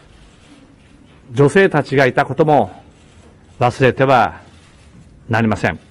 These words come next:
戦争の苦痛をなめ尽くした中国人の皆さんや、日本軍によって耐え難い苦痛を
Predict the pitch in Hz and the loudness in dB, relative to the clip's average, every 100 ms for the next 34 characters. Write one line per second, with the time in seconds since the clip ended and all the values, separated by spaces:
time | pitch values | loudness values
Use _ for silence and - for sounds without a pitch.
0 | _ _ - 127 - 131 135 143 - - | _ _ -2 -2 0 2 2 0 -4 -20
1 | _ _ _ _ _ _ - - - 151 | _ _ _ _ _ _ -18 -16 0 2
2 | 139 139 120 160 165 - 208 202 117 - | 4 4 2 -2 -4 -2 -2 0 -4 -6
3 | - _ _ _ _ _ _ _ _ _ | -16 _ _ _ _ _ _ _ _ _
4 | _ - 139 135 131 120 104 104 127 143 | _ -2 2 4 2 2 0 2 0 -2
5 | - _ _ _ _ - 113 107 90 110 | -12 _ _ _ _ -6 -4 -4 -2 -2
6 | 127 - _ _ _ _ - _ _ _ | -2 -10 _ _ _ _ -20 _ _ _
7 | _ _ _ - - - - 135 165 208 | _ _ _ -20 -20 -16 -4 -2 0 0
8 | 160 117 104 95 - 127 - - - _ | 2 0 0 -4 -4 -6 -6 -14 -20 _
9 | - _ _ _ - 170 170 170 208 117 | -20 _ _ _ -2 0 0 0 0 0
10 | - - - 156 160 165 | -2 -10 0 4 4 2